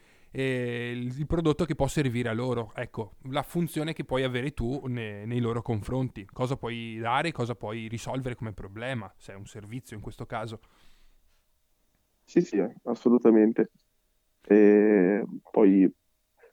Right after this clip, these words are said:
Speaker 2: noi parliamo sempre così in modo generico,
Speaker 1: Mhm.
Speaker 2: chi ci segue fa i lavori più disparati, nei settori più disparati, quindi non c'è una regola che vale per tutti,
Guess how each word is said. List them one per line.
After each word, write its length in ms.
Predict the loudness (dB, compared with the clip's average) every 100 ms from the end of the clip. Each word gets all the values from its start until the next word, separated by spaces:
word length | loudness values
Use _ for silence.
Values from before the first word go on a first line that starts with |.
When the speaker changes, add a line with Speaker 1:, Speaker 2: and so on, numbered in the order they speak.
| _ _ _ _ _ _ _ _ -14 -12 -10 -8 -8 -4 4
Speaker 2:
noi 160 | 8 10
parliamo 300 | 10 10 8
sempre 300 | 8 8 10
così 240 | 10 12
in 80 | 12
modo 160 | 12 10
generico, 1000 | 10 10 10 8 2 2 4 2 0 -4
Speaker 1:
Mhm. 300 | -10 -10 -8
Speaker 2:
chi 140 | -6 -6
ci 140 | -2
segue 580 | 8 10 10 10 8 6
fa 240 | 6 4
i 80 | 4
lavori 300 | 4 4 4
più 100 | 2
disparati, 640 | -2 0 2 4 4 2 -2 0 0
nei 140 | -2
settori 360 | -2 -6 -4 -4
più 100 | -6
disparati, 520 | -4 2 2 2 2
quindi 240 | 2 4
non 100 | 4
c'è 160 | 4 2
una 140 | 4
regola 400 | 4 4 4 2 -4 _ _
che 120 | -4 0
vale 220 | 2 0
per 200 | -2 -4
tutti, 420 | -4 -4 -4